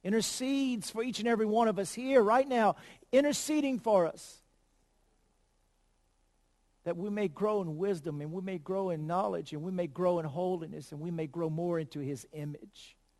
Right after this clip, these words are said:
You said you're coming back for a bride without spot and wrinkle, and we humble ourselves tonight. And we need the complete work of the Holy Spirit in our lives.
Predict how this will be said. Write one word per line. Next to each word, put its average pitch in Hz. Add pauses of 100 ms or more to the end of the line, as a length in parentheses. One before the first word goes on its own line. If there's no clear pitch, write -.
(960)
You 160
said 180
you're 208
coming 208
back 185
for 196
a 147
bride 180
without 165
spot -
and 156
wrinkle, 170
and 151
we 160
humble 202
ourselves 185
tonight. 147 (1080)
And 175
we 196
need 247
the 226
complete 214
work 196
of 175
the 175
Holy 175
Spirit 156
in 151
our 139
lives. -